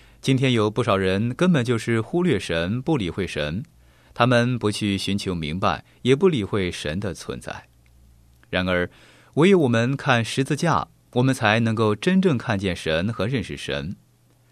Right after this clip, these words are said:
那么换句话来说，十字架能够将神的许多方面表明出来。十字架在向我们诉说神到底是谁。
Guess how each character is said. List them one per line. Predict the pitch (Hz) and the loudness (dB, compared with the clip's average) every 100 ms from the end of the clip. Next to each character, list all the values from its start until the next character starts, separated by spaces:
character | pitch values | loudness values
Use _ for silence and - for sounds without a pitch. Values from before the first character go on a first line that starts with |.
| _ | _
那 | - | 0
么 | 113 | 2
换 | 107 113 | 2 0
句 | 104 | 2
话 | 101 | 0
来 | 92 95 | 0 0
说， | 117 117 - - - | 0 -2 -4 -18 -14
十 | - 151 | -2 0
字 | 165 | 0
架 | 170 185 131 | 2 2 2
能 | 107 123 | 2 0
够 | 123 | 0
将 | 135 131 | 2 0
神 | - 98 | 0 0
的 | 107 | 0
许 | 104 - 95 | -2 -2 -2
多 | 95 156 | 0 -2
方 | 165 165 | 0 0
面 | 160 135 87 | 2 0 0
表 | 92 78 76 | -2 -2 -2
明 | 80 | -4
出 | 117 - | -6 -6
来。 | 80 52 - _ _ _ _ - | -6 -6 -10 _ _ _ _ -10
十 | - 127 | 0 0
字 | 123 | 2
架 | 117 95 82 | 2 4 2
在 | 90 | 0
向 | 113 120 | 0 0
我 | 104 | 0
们 | 101 | 0
诉 | 110 117 | -2 -4
说 | 104 123 127 - _ | 0 0 0 -4 _
神 | - 113 139 | -2 -2 0
到 | 185 156 | -2 -2
底 | 87 76 | -4 -8
是 | - 76 | -8 -10
谁。 | - 62 55 | -6 -8 -8